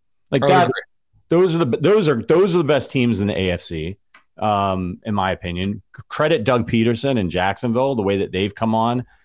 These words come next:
Speaker 1: after a little bit of a rough start. Um, Trevor Lawrence playing well. Like, does, like, nobody wants, like, look, I would love a, a cupcake game for the Chiefs in the playoffs, particularly if they have to play on Wild Card Weekend. But, like, does anybody wanna see Mac Jones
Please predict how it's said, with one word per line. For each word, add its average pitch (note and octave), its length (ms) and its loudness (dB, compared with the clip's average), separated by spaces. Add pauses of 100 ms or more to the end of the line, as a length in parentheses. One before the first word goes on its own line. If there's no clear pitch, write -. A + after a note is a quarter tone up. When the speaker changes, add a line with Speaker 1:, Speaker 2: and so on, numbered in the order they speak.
(120)
Speaker 1:
after G2+ 200 0
a A2 40 2
little G#2 120 2
bit G#2 120 0
of F#2+ 80 0
a G2+ 40 0
rough G2+ 280 2
start. G#2+ 500 0
Um, F2+ 480 -2
Trevor G#2+ 240 -2
Lawrence G2 300 -2
playing G2+ 260 -2
well. F#2 300 0 (180)
Like, G#3 180 2
does, F#3 220 0
like, F#3 340 0
nobody E3+ 360 2
wants, F2+ 360 -2
like, C3+ 160 0
look, C#3 300 0
I C#3+ 100 2
would A#2 200 0
love A2+ 140 2
a, G2 120 2 (100)
a - 60 -4
cupcake - 460 -4
game E2+ 200 -6
for - 80 -16
the D#2 80 -10
Chiefs - 400 -2 (420)
in A#2 120 0
the G#2 80 0
playoffs, B2+ 340 2
particularly A2+ 400 0
if F2 120 -4
they G#2 80 0
have F#2 100 -2
to - 60 -20
play G#2 160 -2
on F2+ 100 0
Wild F#2 240 0
Card F2+ 180 -2
Weekend. A2 300 -2 (240)
But, D#3+ 100 2
like, E3+ 140 2
does F3 140 0
anybody E3 460 2
wanna C#3 180 2
see C#3 180 0
Mac F#2+ 480 -2
Jones G2 580 0